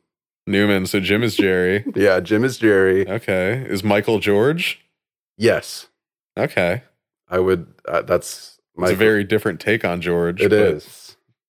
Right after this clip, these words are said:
Speaker 1: in a lot of ways, it's the only one that makes any sense.
Speaker 2: Yeah, I don't
Speaker 1: Even
Speaker 2: know.
Speaker 1: if it doesn't make a whole lot of sense.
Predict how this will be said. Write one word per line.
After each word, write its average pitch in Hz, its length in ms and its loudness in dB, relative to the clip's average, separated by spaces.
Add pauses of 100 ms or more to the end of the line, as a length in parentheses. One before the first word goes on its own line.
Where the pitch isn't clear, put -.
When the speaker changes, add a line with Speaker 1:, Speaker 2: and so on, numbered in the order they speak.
(220)
Speaker 1:
in 107 80 -2
a 107 40 4
lot 110 140 4
of 107 80 0
ways, 107 400 0
it's 104 160 -8
the 113 100 -2
only 104 220 0
one 98 300 0
that 95 120 0
makes 101 300 -4
any 104 160 -2
sense. 92 420 -6
Speaker 2:
Yeah, 90 380 0 (100)
I 98 60 2
don't 202 140 2
Speaker 1:
Even 135 160 0
Speaker 2:
know. 135 80 4
Speaker 1:
if 143 80 2
it 139 80 2
doesn't 131 160 0
make 92 160 -6
a 95 40 -4
whole 98 140 -2
lot 90 120 -2
of 92 60 -8
sense. 90 520 -6